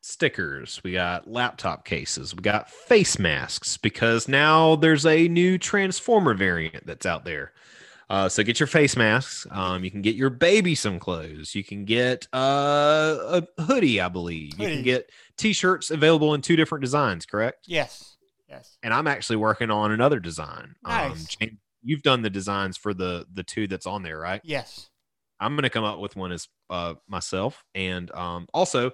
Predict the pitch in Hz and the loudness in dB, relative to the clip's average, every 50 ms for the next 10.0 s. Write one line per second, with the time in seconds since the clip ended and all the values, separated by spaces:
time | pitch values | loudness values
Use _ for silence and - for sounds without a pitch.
0 | - - - - _ _ - - 151 139 139 135 - - 113 - - - 180 175 | -8 -18 -20 -20 _ _ 0 2 2 2 2 0 -4 -8 -8 -4 0 2 2 2
1 | - - 123 110 104 113 110 104 104 113 117 - 113 98 104 101 95 90 101 104 | 2 0 -4 -2 -2 -2 -2 0 0 -2 -2 -2 -4 -6 -8 -8 -6 -4 -6 -6
2 | 101 - _ - 104 95 90 - - 120 107 - 165 151 - - 107 107 - - | -6 -8 _ -8 -6 -6 -4 -2 -2 -2 0 -2 -2 -2 -2 -4 -6 -6 -6 -8
3 | 98 95 - - 104 98 92 95 - - 95 92 92 95 110 107 - 107 101 92 | -10 -8 -8 -8 -8 -6 -8 -8 -8 -8 -6 -6 -4 -4 -6 -6 -6 -6 -4 -4
4 | 90 90 90 90 87 - - 113 104 - - - 120 110 - 98 104 110 98 73 | -4 -6 -8 -10 -12 -8 -6 -6 -6 -6 -8 -8 -6 -6 -4 -4 -4 -4 -4 -6
5 | 104 - - 107 - - 104 104 107 107 - _ - 101 101 98 92 92 95 98 | -8 -6 -6 -6 -6 -8 -14 -16 -18 -18 -16 _ -8 -8 -8 -6 -8 -8 -8 -10
6 | 98 - _ _ _ _ _ _ _ _ 107 95 98 98 95 95 92 92 90 - | -10 -14 _ _ _ _ _ _ _ _ -4 -4 -2 -2 0 0 0 -2 -2 -4
7 | - 107 101 87 120 - - 110 104 104 113 131 135 - - 85 85 - - 104 | -4 -6 -4 -2 -2 -4 -4 -6 -8 -6 -4 -6 -6 -8 -10 -16 -14 -8 -6 -4
8 | 101 101 104 113 110 107 - - - 123 135 135 113 107 95 90 92 95 101 104 | -4 -2 -2 -2 -2 -2 -4 -4 -2 -2 -2 -4 -4 -6 -4 -4 -4 -4 -4 -4
9 | 120 131 135 - - - 104 92 87 80 80 - - 92 107 123 - - - | -6 -8 -8 -8 -10 -10 -10 -10 -10 -12 -16 -14 -8 -6 -6 -6 -8 -12 -20